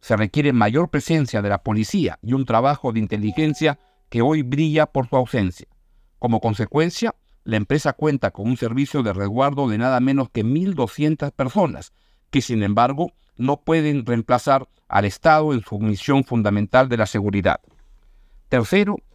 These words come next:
la minería ilegal avanza gracias a que estas mafias tienen representación parlamentaria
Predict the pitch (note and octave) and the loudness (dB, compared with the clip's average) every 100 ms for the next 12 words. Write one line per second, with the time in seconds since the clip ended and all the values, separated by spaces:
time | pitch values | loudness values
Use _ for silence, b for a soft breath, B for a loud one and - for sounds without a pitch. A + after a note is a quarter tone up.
0 | _ - A#2+ A2+ A2 A#2+ D3 C#3+ A#2 A#2 | _ 0 4 4 4 2 2 2 2 2
1 | C#3 C3 A#2+ D#3+ C#3 F#2+ F#2+ A#2 B2+ A2 | 4 4 4 4 2 -4 -2 -4 -4 -6
2 | F2+ A#2+ C#3 B2+ A#2 C3 C#3 C#3 C3+ _ | -4 -4 0 0 2 2 2 -4 -6 _
3 | _ _ - E3+ F3 E3+ B2 G#2 F#2+ A2 | _ _ -2 0 2 2 0 -4 -4 -4
4 | - C#3+ C#3+ A#2+ A2 A2 A2 D#3+ C3 F2 | -2 0 2 2 2 2 0 2 2 0